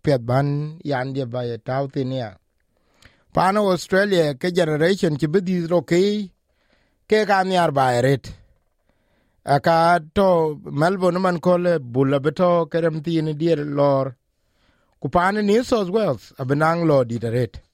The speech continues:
Eh, chabab thin kur aka war dit ke, ke Egypt, ku kage dit ke Ethiopia, ku kage dit ke ka Kuma, ku kage dit ke Uganda.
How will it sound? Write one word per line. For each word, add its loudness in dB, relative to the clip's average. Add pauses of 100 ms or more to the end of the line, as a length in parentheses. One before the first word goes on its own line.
(840)
Eh, 0
chabab 0
thin 0
kur 0 (200)
aka 0
war 4
dit -4
ke, -2
ke -2
Egypt, -2
ku -6
kage -2
dit -4
ke -2
Ethiopia, -2 (500)
ku -16
kage 0
dit -2
ke 0
ka 0
Kuma, 0 (800)
ku 2
kage 0
dit 0
ke 0
Uganda. 0